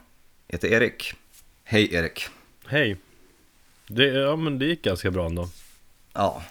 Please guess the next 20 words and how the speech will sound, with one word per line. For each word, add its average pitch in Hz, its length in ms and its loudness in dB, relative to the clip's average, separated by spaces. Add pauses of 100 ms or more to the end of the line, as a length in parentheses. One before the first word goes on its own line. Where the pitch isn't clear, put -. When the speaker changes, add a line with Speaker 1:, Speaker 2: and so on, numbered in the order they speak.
(260)
Speaker 1:
jag 98 160 0
skyller 104 200 4
det 98 60 2
på - 120 -6
tröttheten. 90 720 -4 (520)
Speaker 2:
Mm. 107 280 -4 (960)
Det, 113 100 0
visst 131 280 2
är, 156 160 4
visst 131 260 0
är 131 80 2
jag 185 80 2
lite 160 160 -2
nervös 107 400 2
när 95 80 -8
jag 90 80 -6
säger 104 200 0
de 92 140 -2
där 90 100 0
raderna. 90 360 -2